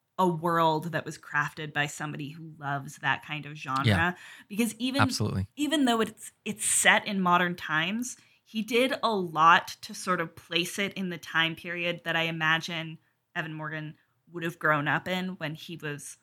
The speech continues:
Speaker 1: like, reading these stories and when a lot of these stories were set. You know, so many of them, like Babysitter's Club and Harriet the Spy and, and stuff, were set in the eighties and nineties when we were kids, when we were growing up.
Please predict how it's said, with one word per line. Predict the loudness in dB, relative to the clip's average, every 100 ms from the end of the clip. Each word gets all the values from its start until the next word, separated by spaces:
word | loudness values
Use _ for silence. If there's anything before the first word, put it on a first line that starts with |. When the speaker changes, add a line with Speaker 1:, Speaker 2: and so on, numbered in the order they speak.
| _ _ _ _ _ -20 _ -10
Speaker 1:
like, | -6 -6 -10
reading | -6 0 2 2
these | -2 -4
stories | -6 -4 -4 -4 -6 -8
and | -4 -2
when | 0
a | 0
lot | 2 2
of | 2
these | -6 -12
stories | -14 -12 -14 -18 _ _ _ -2
were | 2 2 0 -6
set. | -12 -6 -6 -6 -12
You | -4
know, | -4
so | -2 -2
many | 0 0
of | -2
them, | -6 -8
like | -10 -4
Babysitter's | -4 -4 -6 -8 -8 -10
Club | -4 0 0 -2
and | -8
Harriet | -2 2 2
the | 0
Spy | -10 -4 2 4 4
and, | 0 -4 -10 -20 _
and | -6
stuff, | 2 2
were | 2
set | 0 4 4
in | 2 -2
the | 2
eighties | 2 2 -2 -4 -12 -14
and | -12 -8
nineties | -2 0 0 -4 -8
when | -12 -10
we | -8
were | -10
kids, | -6 -6 -6
when | -10 -14
we | -14
were |
growing | -6 -4 -2 -2
up. | 0 0